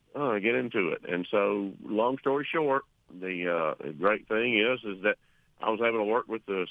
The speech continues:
city and the county, and, and I'm proud of the, the leaders that were there in, in both governments. And, and they made an exception to their rule, and, and we got service to it, and there's a, there's a new medical office facility being built there.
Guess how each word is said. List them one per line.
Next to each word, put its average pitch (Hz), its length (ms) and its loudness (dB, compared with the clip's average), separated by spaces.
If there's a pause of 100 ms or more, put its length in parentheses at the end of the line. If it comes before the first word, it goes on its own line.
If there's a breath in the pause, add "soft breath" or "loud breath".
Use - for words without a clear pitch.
city 127 300 2
and 98 120 0
the 92 60 -2
county, 113 460 2
and, 85 240 -2
and 95 160 4
I'm 90 240 4 (160)
proud 110 260 6
of 92 140 -2
the, 87 240 -2
the 85 240 0
leaders 107 400 4
that 101 120 2
were 90 140 2
there 101 360 6
in, 80 200 -6
in 85 100 -2
both 110 200 2 (120)
governments. 120 460 2 (460 soft breath)
And, 104 240 4 (100)
and 104 160 4
they 107 100 4
made 117 220 4
an 127 80 2
exception 120 520 0
to 120 100 -4
their 107 160 2
rule, 139 460 4
and, 87 280 -2
and 95 160 0
we 101 100 0
got 110 180 4 (100)
service 117 320 2
to 120 140 2
it, - 100 -2
and 98 200 0
there's 95 220 2
a, 95 100 -2 (340 soft breath)
there's 90 120 0
a 98 40 4
new 104 160 6
medical 104 340 2
office - 340 2
facility 85 460 -10
being 92 280 2
built 139 240 0
there. 78 220 0